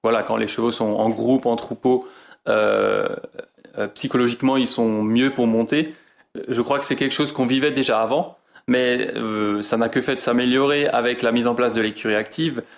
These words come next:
Et je dirais même que depuis l'écurie active, on a, avant, on avait des clients, euh, lambda, pff, je sais pas comment dire ça, euh, classiques.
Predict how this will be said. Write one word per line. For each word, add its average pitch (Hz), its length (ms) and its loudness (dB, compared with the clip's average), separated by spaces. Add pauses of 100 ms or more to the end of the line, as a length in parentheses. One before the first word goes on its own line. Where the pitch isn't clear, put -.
(280)
Et 131 320 2
je 131 100 2
dirais 131 240 0
même 156 300 0
que 139 80 0
depuis 131 340 0
l'écurie 123 320 0
active, 147 320 0
on 131 160 2
a, 120 480 -2
avant, 143 240 2
on 139 80 2
avait 127 220 2
des 123 120 0
clients, 131 540 0
euh, 107 360 2 (140)
lambda, 113 540 2 (160)
pff, - 480 -10
je - 80 -12
sais 98 60 -4
pas 104 100 0
comment - 180 -2
dire 110 160 -2
ça, 107 300 0
euh, 101 120 0 (760)
classiques. 120 480 -2